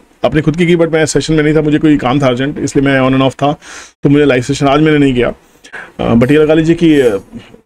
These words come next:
जो trading room paid रहेगा उसकी एक महीने की fees है, अ, छः हज़ार छः सौ छियासठ रुपये, और जो पन्द्रह दिन की fees रहेगी, टू weeks का plan रहेगा, वो रहेगा फ़ोर्टी टू हंड्रेड रुपीज़ का। वन डे का जो plan है वो ट्रिपल नाइन का है।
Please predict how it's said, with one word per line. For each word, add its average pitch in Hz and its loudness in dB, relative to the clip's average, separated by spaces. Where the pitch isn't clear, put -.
जो 131 2
trading 139 0
room 156 0
paid 151 2
रहेगा 147 2
उसकी 139 2
एक 135 0
महीने 139 0
की 135 0
fees 135 0
है, 135 2
अ, - -4
छः 131 0
हज़ार 139 2
छः 135 -2
सौ 127 -6
छियासठ 131 0
रुपये, 135 0
और 117 2
जो 120 0
पन्द्रह 120 0
दिन 139 0
की 131 0
fees 135 -2
रहेगी, 127 0
टू 139 0
weeks 139 0
का - 0
plan 120 -2
रहेगा, 120 -2
वो 131 0
रहेगा 131 2
फ़ोर्टी 123 -2
टू 135 0
हंड्रेड 131 0
रुपीज़ 113 0
का। 170 -2
वन 160 2
डे 196 0
का 190 2
जो 180 2
plan 160 0
है 180 0
वो 175 4
ट्रिपल 143 -2
नाइन 110 -2
का 95 -4
है। 87 -8